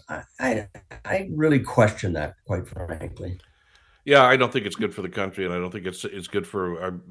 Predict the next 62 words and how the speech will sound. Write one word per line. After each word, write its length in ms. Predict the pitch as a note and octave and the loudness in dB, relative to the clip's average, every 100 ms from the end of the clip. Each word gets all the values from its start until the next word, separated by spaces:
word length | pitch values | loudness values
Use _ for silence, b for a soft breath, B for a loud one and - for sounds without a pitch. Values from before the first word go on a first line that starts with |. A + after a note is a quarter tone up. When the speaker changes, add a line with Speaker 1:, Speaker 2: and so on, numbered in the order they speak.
| F2 G2 G#2 | -20 -20 -14
Speaker 2:
you 120 | G#2+ | -10
know, 100 | G2 | -8
the, 160 | F2+ F#2 | -8 -10
the 100 | - | -10
people 300 | F2+ B2+ A#2 G2 | -6 -4 -2 -4
that 100 | F2 | -4
are 60 | |
trying 220 | E2+ A2+ | -4 -4
to 60 | G2 | -4
get, 180 | F2+ - F#2 - | -6 -10 -18 -14
uh, 80 | G2 F#2 | -12 -10
people 260 | B2+ A2 G2+ | -8 -6 -4
engaged 440 | F#2 G2 G2 F2 | 0 2 2 0
in 100 | F2+ | -8
politics 480 | D#2+ G#2 G#2 G2 - | -4 -4 -4 -8 -10
once 160 | E2+ F2 | -14 -12
again. 180 | D#2+ | -10
I 60 | F2+ | -10
think 120 | A2+ | -10
it's 120 | E2+ | -12
a 20 | E2+ | -12
big 180 | F2+ - | -12 -6
turnoff, 360 | A2+ G#2+ D2+ | -4 -2 -4
frankly. 440 | - F#2 F#2 D#2 - B B B B | -6 -6 -4 -8 -8 B B B B
Uh, 180 | - A#2+ C3 | 8 8 8
we'll 100 | E3 | 6
see 120 | F#3 | 8
what 100 | F3 | 10
happens, 460 | F3 E3+ A#2 - | 10 8 4 0
and, 200 | A#2+ A2+ | -2 0
uh, 200 | A2 A2 A2 | 4 4 4
as 180 | B2+ A2+ | 2 0
we 80 | A2+ | -2
say, 300 | - C3 G#2 | 0 2 4
uh, 80 | G2 | 4
Hillary 240 | B2+ A#2+ | 4 2
Clinton's 360 | - C3 G#2+ G2 | 2 2 2 -2
gonna 160 | G2+ | -2
be 80 | F#2+ | -2
addressing 360 | F2+ G2 - F#2 | -2 -2 -4 -6
that 140 | F2+ | -6
crowd, 340 | - G2+ F#2+ F#2 | -2 2 2 0
uh, 60 | |
later 280 | F#2 F#2+ F#2+ | -2 -2 -2
on, 160 | F#2+ F2+ | -2 -4
too, 200 | G2 G#2+ | -4 -2
and 80 | |
I'm 80 | F#2+ | -2
sure 180 | - A2 | -4 -6
that, 200 | F#2+ - | -6 -8
uh, 60 | G2 | -10
Mister 200 | G2 F#2 | -10 -10
Poilievre 440 | G#2+ G2+ G2 G2 | -4 -2 0 -2
and 100 | F#2+ | -4
others 200 | G2 F2 | -4 -4
will 80 | F2 | -4
have 120 | F#2+ | -4
something 300 | - F#2 F#2+ | -6 -10 -12
to 60 | F2 | -12
say 180 | - F#2 | -8 -6
about 240 | F2 F2 | -6 -4
that. 260 | G#2+ F#2 | -2 -4